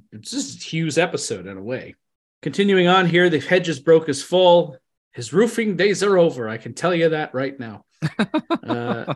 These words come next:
Speaker 1: <laughs> Carmela's mother is in peak Carmela's mother form here, uh, talking about what she's wonder-, finds herself wondering in these moments. Uh,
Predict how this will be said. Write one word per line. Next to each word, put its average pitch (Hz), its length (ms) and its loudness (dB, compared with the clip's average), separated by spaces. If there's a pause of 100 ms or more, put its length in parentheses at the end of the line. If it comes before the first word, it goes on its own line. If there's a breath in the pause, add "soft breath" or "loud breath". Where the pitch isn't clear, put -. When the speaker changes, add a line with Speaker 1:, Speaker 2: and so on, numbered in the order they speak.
Speaker 1:
<laughs> 208 840 -6 (1200 loud breath)
Carmela's 175 460 4
mother 147 320 4
is 127 180 0
in 131 140 -2
peak 151 400 -4
Carmela's 139 540 0
mother 127 300 0
form 139 480 -2
here, 131 580 0
uh, 71 160 -18 (760)
talking 139 380 0
about 127 480 -2 (140)
what 131 340 -6
she's 110 300 -12
wonder-, 143 320 -4
finds 143 320 -6
herself 127 540 -6
wondering 147 420 0
in 110 100 -6
these 110 460 -10
moments. 147 640 -4
Uh, 87 120 -16